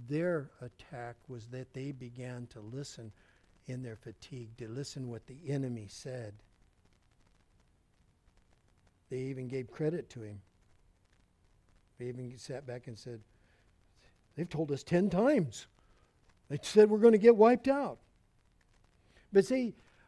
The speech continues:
we're not to be ignorant, the scripture says, of the devices of the devil. We're not to be ignorant of him. We're not to glorify him, that's for sure. But we're not to be ignorant of him. We're to know when he comes at us, we, we need to know the way,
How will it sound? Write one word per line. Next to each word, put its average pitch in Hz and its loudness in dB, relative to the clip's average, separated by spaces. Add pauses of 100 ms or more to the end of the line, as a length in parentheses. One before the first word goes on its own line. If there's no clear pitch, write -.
(380)
we're 240 4
not 311 6
to 247 -4
be 220 4
ignorant, 180 2
the 160 -6
scripture 180 -2
says, 151 -4
of 147 -4
the 147 -6
devices 143 -6
of 131 -10
the 127 -10
devil. 117 -10
We're 143 -6
not 262 -4
to 196 -10
be 151 -6
ignorant 127 -8
of 104 -14
him. 180 -10 (1120)
We're 160 0
not 185 4
to 151 -6
glorify 165 2
him, 147 -4
that's 170 -4
for 190 -6
sure. 131 -10 (640)
But 156 2
we're 151 0
not 175 0
to 180 0
be 156 0
ignorant 208 2
of 139 -6
him. 156 -2
We're 151 2
to 160 -4
know 180 4 (300)
when 156 4
he 196 6
comes 233 0
at 226 4
us, 247 2
we, 196 0
we 196 0
need 202 4
to 214 0
know 190 4
the 190 4
way, 160 2